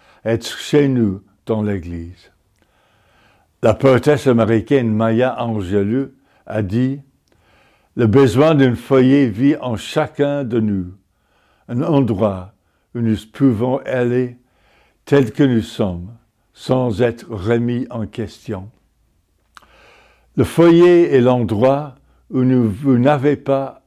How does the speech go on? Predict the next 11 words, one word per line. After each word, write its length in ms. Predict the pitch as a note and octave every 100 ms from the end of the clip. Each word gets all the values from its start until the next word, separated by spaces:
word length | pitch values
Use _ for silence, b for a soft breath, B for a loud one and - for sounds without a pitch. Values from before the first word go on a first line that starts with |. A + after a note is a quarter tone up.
| -
à 100 | A#2+
expliquer 720 | A2+ - - B2+ B2+ B2+ B2+ b b b b
pourquoi 440 | - C#3 - C#3 C3+
vous 300 | A2 A2+ F2+
êtes 180 | G#2+ -
là. 300 | G#2+ F#2 - _ _ _ _ _ _ b b b
Le 60 | -
pape 260 | F2+ A#2 A#2
François 680 | - C3+ A#2 - B2+ C3
a 180 | C3 -
déclaré, « 720 | G2+ G#2+ - A#2 A2+ B2 C3